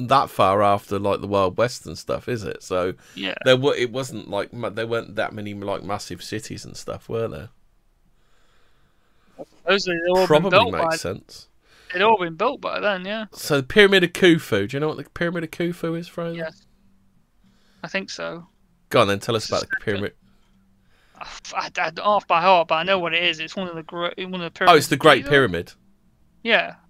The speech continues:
Speaker 2: it's one of the pyra-, I think it's a great one.
Speaker 1: Ah,
Speaker 2: Yeah.
Speaker 1: it's weird they called it the Ki-, Pyramid of Khufu then, isn't it?
Speaker 2: Yeah,
Speaker 1: Uh,
Speaker 2: that's
Speaker 1: is
Speaker 2: the
Speaker 1: the
Speaker 2: guy who built it.
Speaker 1: Yeah.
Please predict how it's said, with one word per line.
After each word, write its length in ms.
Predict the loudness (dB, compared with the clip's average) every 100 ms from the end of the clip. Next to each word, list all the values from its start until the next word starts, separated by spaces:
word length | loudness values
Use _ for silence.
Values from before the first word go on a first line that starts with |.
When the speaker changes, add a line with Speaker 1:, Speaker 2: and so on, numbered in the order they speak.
| _ _
Speaker 2:
it's 100 | -12
one 140 | -8
of 60 | -8
the 60 | -8
pyra-, 240 | -6 -4
I 40 |
think 180 | -4 -4
it's 100 | -6
a 40 | -4
great 260 | -2 2
one. 180 | 2 2
Speaker 1:
Ah, 20 |
Speaker 2:
Yeah. 120 | 0 -8
Speaker 1:
it's 100 | -2
weird 180 | 0 2
they 120 | 2
called 200 | 2 0
it 60 | 0
the 80 |
Ki-, 160 | -4 -6
Pyramid 400 | -6 -4 -4 -4
of 60 | -6
Khufu 420 | -6 -6 -8 -10
then, 120 | -10
isn't 160 | -10 -14
it? 60 | -18 _ -20 -20 -6
Speaker 2:
Yeah, 140 | -2
Speaker 1:
Uh, 20 | 2
Speaker 2:
that's 180 | 2 2
Speaker 1:
is 80 |
Speaker 2:
the 60 | 0
Speaker 1:
the 60 | 0
Speaker 2:
guy 180 | -2 -2 -10 -8
who 100 | -8 -8 -8
built 200 | -6 -4
it. 200 | -8 -10 _
Speaker 1:
Yeah. 280 | 4 6 6